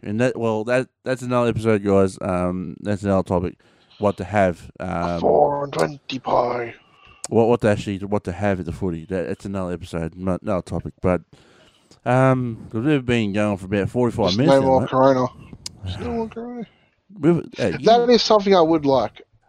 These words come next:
Speaker 2: When this all ends,
Speaker 1: What's
Speaker 2: if
Speaker 1: that?
Speaker 2: we can just get rid of Corona as a beer, I'd be very happy with that.
Speaker 1: Oh, mate,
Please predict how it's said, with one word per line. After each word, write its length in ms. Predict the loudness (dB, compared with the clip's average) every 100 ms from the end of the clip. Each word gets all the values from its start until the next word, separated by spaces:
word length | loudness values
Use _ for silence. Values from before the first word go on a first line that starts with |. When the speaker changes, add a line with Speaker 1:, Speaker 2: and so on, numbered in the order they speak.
| _ _
Speaker 2:
When 140 | -2
this 220 | 0 4
all 220 | 6 6 6
ends, 100 | 4
Speaker 1:
What's 160 | 4
Speaker 2:
if 40 | 0
Speaker 1:
that? 160 | 2 2
Speaker 2:
we 80 |
can 200 | 2 -2
just 200 | -2 0
get 160 | 2 4
rid 180 | 4 2
of 80 | 2
Corona 440 | 4 4 4 2
as 160 | 2 0
a 40 |
beer, 380 | 0 4 4 2 2
I'd 160 | 0
be 160 | 0 -4
very 320 | 2 4 4
happy 300 | 4 0 -2
with 100 | -2
that. 80 | 2
Speaker 1:
Oh, 560 | 6 8 8 6 6 2
mate, 560 | 0 -4 -2 0 -2